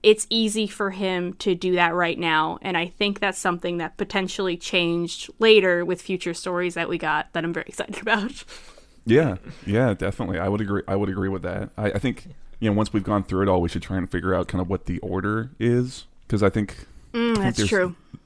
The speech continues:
Speaker 2: I think the comic happens before Principles of Strength, um,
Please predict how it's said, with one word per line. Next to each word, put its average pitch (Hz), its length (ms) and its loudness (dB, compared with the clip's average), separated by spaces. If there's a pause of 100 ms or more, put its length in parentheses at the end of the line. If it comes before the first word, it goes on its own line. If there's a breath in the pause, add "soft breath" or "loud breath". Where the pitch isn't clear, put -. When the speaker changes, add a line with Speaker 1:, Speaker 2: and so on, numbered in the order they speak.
(320)
Speaker 2:
I - 40 -4
think 135 140 4
the 127 80 0
comic 110 300 4
happens 107 320 0
before 95 480 0
Principles 110 520 -2
of 110 80 -4
Strength, - 520 -6 (580)
um, 110 320 -4